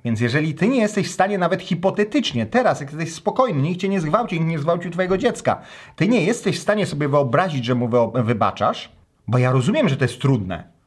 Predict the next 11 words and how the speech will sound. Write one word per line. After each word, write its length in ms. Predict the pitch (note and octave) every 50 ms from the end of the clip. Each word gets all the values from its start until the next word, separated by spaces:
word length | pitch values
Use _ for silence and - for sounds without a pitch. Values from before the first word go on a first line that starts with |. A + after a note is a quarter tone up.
| _ _ _ -
I 40 | C3
ja, 140 | C3+ C#3+ C#3
i, 500 | C#3 C#3+ C#3 C#3+ C3 D3 - - D3+ C#3+
i, 60 | C#3
a, 120 | C#3+ D3 D3
i 180 | C#3+ F3 D3+
to 100 | C3+ E3
jest 160 | D3 C#3+ C#3 -
heroizm, 600 | - D3+ F3+ B3 D4 B3 C#3+ A2+ F2 F#2 F#2+ E2+ - - _ -
jeżeli 320 | B2 A#2 A#2 C#3+ C#3 C#3+ C3+
taki, 440 | D3+ D3 C#3+ - D3 D3 C3+ C3+